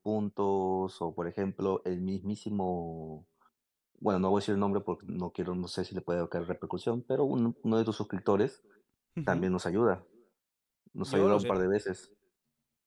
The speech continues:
Speaker 2: Yo, yo, yo lo sé, yo lo sé. Qué guay, qué guay. Aquí todo es trabajo en equipo, tío.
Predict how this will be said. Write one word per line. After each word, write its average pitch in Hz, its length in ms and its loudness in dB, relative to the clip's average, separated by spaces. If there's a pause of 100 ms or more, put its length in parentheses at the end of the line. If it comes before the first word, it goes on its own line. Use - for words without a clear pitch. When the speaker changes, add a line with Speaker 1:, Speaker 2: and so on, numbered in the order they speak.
(120)
Speaker 2:
Yo, 127 320 -4
yo, 120 240 -6
yo 127 120 -8
lo 120 120 -8
sé, 107 100 -12
yo 110 100 -10
lo 110 100 -8
sé. - 180 -18 (580)
Qué 143 100 -4
guay, 117 200 -4
qué 113 80 -8
guay. 107 340 -10
Aquí 113 260 -10
todo 143 160 -4
es 135 60 -12
trabajo 135 320 -6
en 117 60 -12
equipo, 110 300 -16
tío. 113 200 -12